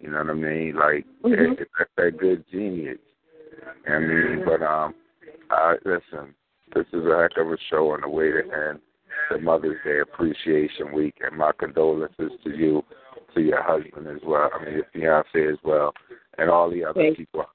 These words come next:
Speaker 1: there who lost a mother, because, um, though we know nobody lives forever, I already know when my mom go, if you think I'm standoffish and mean now, you, and unapproachable, when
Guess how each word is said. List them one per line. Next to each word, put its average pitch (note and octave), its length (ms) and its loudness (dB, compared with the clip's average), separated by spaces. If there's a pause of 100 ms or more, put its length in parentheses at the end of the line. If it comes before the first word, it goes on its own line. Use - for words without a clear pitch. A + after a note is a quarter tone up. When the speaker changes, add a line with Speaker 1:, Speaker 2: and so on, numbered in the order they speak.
Speaker 1:
there D#2 180 2
who D#2+ 160 -2
lost D2+ 380 2
a C#2 40 -8
mother, D2 460 -10
because, D2 420 -2
um, C#2+ 300 2 (640)
though E2+ 180 6
we E2+ 220 -6
know D#2+ 240 -2
nobody D#2+ 560 0
lives D#2 380 -4
forever, D2+ 580 -2 (340)
I D#2+ 140 4
already D2+ 480 -2
know D2+ 320 0 (180)
when - 160 -10
my D#2 160 4
mom E2+ 400 0
go, E2+ 300 2 (880)
if - 240 -6
you F2+ 140 2
think F2+ 320 0
I'm E2+ 160 0 (100)
standoffish E2 800 0
and D2+ 180 -14
mean D#2+ 360 -10
now, D#2+ 340 0 (760)
you, D#2 360 -2
and D2 180 0
unapproachable, E2+ 920 0 (800)
when - 160 -4